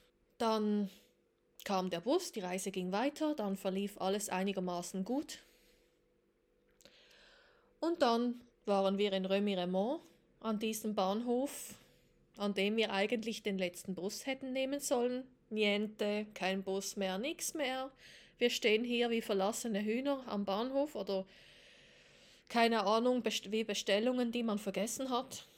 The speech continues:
Ah, da hab ich noch einen Punkt vergessen. Der fällt mir jetzt ein,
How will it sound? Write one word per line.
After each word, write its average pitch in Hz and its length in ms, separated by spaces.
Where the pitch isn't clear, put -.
Ah, 240 140
da 220 120
hab 208 120
ich 214 120
noch 214 160
einen 202 120
Punkt 214 260
vergessen. 214 600
Der 208 100
fällt 214 300
mir 208 140
jetzt - 280
ein, 226 340